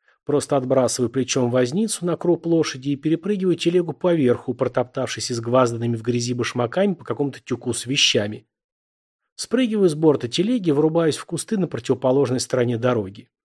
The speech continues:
Под ногой какая-то ямка, и я чуть не потерял равновесие, но удержался, лишь гулко протопал башмаками по дерну.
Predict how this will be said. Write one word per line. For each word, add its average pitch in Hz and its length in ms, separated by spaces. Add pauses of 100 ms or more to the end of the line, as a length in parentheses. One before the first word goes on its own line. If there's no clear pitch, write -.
(500)
Под 131 140
ногой 135 320
какая-то 120 380
ямка, 190 420
и 131 40
я 127 100
чуть - 180
не 139 80
потерял 135 420
равновесие, 131 640
но 123 80
удержался, 139 600
лишь 123 180
гулко 151 340
протопал 135 540
башмаками 120 600
по 123 200
дерну. 107 460